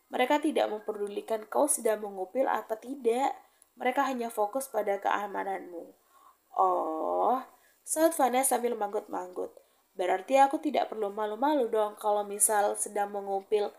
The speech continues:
meski ada yang mengawasiku," ucapnya sambil terkikik geli. "Jorok sekali malah membahas upil," ujar Alaska sambil mengacak gemas rambut istrinya. Malam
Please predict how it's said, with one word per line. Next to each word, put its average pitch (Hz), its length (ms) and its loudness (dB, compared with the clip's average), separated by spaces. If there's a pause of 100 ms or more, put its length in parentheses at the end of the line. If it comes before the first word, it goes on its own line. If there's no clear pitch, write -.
(280)
meski - 320 -4
ada 208 320 2
yang 202 80 -2
mengawasiku," 202 880 -2 (320)
ucapnya 269 480 -2
sambil 226 400 -2
terkikik 214 480 -6
geli. 190 400 -2 (400)
"Jorok 190 400 2
sekali 208 560 0
malah 202 400 0
membahas 185 480 -2
upil," 180 480 -4 (480)
ujar 262 640 4
Alaska 208 480 2
sambil 240 400 -2
mengacak 208 480 0
gemas 220 400 -4
rambut 190 320 -6
istrinya. 175 560 -10 (1300)
Malam 240 320 4